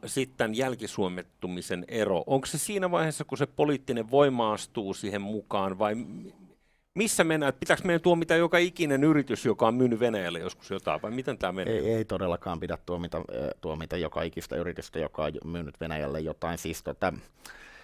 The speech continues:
Speaker 2: ö... kysymys on siitä, että tietyssä vaiheessa, ö, tämmöisistä ilmiöistä tulee poliittisen vaikuttamisen välineitä. Ja, ja, ja tuota, se on semmoinen asia ja elementti, joka siihen sisältyy, ja se pitäisi tiedostaa.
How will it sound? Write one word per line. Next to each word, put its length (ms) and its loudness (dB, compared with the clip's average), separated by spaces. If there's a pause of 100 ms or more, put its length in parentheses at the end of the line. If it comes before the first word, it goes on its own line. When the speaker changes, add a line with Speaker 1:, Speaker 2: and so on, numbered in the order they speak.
(360)
Speaker 2:
ö... 300 0 (260)
kysymys 460 -2
on 80 0
siitä, 380 2
että 280 0 (100)
tietyssä 360 0
vaiheessa, 600 2 (400)
ö, 40 -4 (440)
tämmöisistä 460 -2
ilmiöistä 680 0 (360)
tulee 400 6 (160)
poliittisen 560 2
vaikuttamisen 680 0
välineitä. 600 0 (1120)
Ja, 220 2 (220)
ja, 360 0
ja 160 0
tuota, 300 -2
se 120 -4
on 60 -2
semmoinen 300 2
asia 340 4 (100)
ja 140 2
elementti, 640 2 (140)
joka 340 -2
siihen 280 -4
sisältyy, 520 0
ja 80 2
se 120 -4
pitäisi 300 -6
tiedostaa. 720 -6